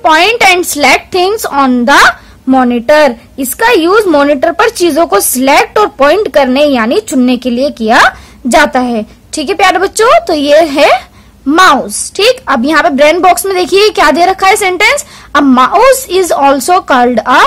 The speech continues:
pointing device।" Mouse को pointing device भी कहा जाता है। अब आइए आप page number ट्वेंटी टू पर। देखिए students, ये आपका page number ट्वेंटी टू।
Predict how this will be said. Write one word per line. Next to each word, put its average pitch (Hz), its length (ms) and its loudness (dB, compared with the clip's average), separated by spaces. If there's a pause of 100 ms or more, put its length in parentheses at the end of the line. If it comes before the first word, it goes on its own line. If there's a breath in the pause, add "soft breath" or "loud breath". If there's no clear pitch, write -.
(140)
pointing 285 540 -2
device।" 269 600 0 (280 loud breath)
Mouse 320 300 2
को 480 160 0
pointing 294 480 0
device 247 360 0
भी 320 100 -2
कहा 262 320 0 (460 loud breath)
जाता 247 320 0
है। 233 260 -2 (260 soft breath)
अब 262 160 2
आइए 294 220 2
आप 330 320 0
page 302 240 0
number 254 200 0
ट्वेंटी 269 480 -2
टू 294 100 -4
पर। 220 160 -8
देखिए - 920 -14
students, 349 480 -2
ये 311 120 0
आपका 320 260 0
page 320 300 -2
number 330 200 0
ट्वेंटी 302 380 -2
टू। 370 280 0